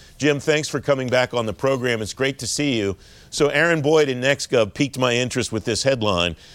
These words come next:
"V A is asking Congress for fewer I T dollars in twenty twenty-two, but plans to spend more than twenty twenty-one."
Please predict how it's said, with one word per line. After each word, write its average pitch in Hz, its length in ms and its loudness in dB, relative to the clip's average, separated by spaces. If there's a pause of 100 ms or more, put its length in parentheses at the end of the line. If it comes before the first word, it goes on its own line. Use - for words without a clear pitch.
(160)
"V 165 260 2
A 180 180 2
is 131 120 2
asking 135 400 0
Congress 135 400 0
for 107 180 -2
fewer 202 440 0
I 147 200 2
T - 220 -4
dollars 120 420 2
in 104 80 -4
twenty 135 280 -2
twenty-two, 113 680 -2 (320)
but 120 160 2
plans 160 320 0
to 147 140 -2
spend 208 440 0
more 117 380 2 (240)
than 131 140 0
twenty 170 280 -2
twenty-one." 147 580 0